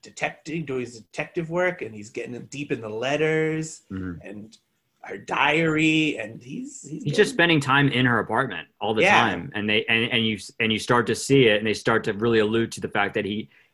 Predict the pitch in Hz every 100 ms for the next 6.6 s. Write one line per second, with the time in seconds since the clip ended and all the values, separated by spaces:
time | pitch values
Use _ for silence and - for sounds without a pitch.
0 | - 101 98 104 113 113 113 98 98 -
1 | 143 147 139 131 113 107 113 101 117 117
2 | 123 120 113 107 - 113 107 104 110 110
3 | - 104 95 107 143 135 117 104 101 139
4 | 151 110 - _ - _ 110 101 131 156
5 | 127 110 - 110 104 - 131 147 143 175
6 | 127 143 143 139 127